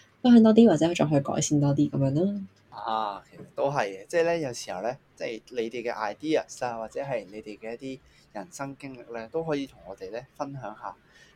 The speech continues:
Speaker 2: 或者係大家可以將你哋嘅意見啦，或者你哋嘅一啲想聽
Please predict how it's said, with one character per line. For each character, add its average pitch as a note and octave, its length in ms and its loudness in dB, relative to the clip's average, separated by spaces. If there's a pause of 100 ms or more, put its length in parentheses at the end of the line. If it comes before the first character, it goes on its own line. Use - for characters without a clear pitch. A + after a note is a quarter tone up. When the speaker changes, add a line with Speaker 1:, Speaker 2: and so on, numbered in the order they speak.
(120)
Speaker 2:
或 B2 100 -2
者 E3+ 140 -4
係 B2 400 -4
大 A2+ 160 -4
家 C#3+ 120 -4
可 D3+ 120 -4
以 C#3 100 -6
將 D#3 300 -6
你 B2 120 -8
哋 A#2 120 -10
嘅 A2 260 -6
意 B2 160 -12
見 B2 200 -16
啦， D3+ 360 -10
或 A2 100 -10
者 B2 140 -10
你 B2+ 80 -18
哋 G#2+ 240 -8
嘅 G#2 140 -8
一 B2+ 200 -10
啲 - 20 -12
想 A2 280 -8
聽 C3+ 100 -6